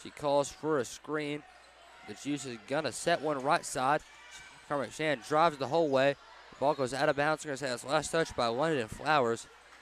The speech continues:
Be Raider ball. Thirty seconds remaining here on, in the second quarter. There's about twenty seconds on the shot clock. Raiders have about twenty seconds to shoot, and then there'll be ten seconds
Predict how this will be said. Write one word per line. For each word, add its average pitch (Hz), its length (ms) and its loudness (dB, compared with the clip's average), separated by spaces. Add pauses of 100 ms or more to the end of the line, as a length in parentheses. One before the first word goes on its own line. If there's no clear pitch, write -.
(180)
Be 127 100 -6
Raider 131 320 0
ball. 123 340 4 (440)
Thirty 226 200 4
seconds 208 360 2
remaining 202 240 -4
here 202 240 -2 (100)
on, 180 280 -2
in 202 140 -2
the 170 100 -4
second 165 260 -2
quarter. 170 360 4 (260)
There's 151 120 -8
about 117 180 -4 (100)
twenty 170 280 -4
seconds 156 380 -2 (160)
on 165 200 0
the 120 80 -4
shot 165 360 -2
clock. 113 240 -2 (720)
Raiders 127 300 -2
have 135 180 -4
about 143 400 -4 (160)
twenty 156 220 -6
seconds 151 440 -6
to 113 80 -12
shoot, 160 380 -2 (640)
and 117 80 -12
then 131 160 -4
there'll 127 160 -4
be 107 160 -6
ten 143 180 -8
seconds 139 480 -2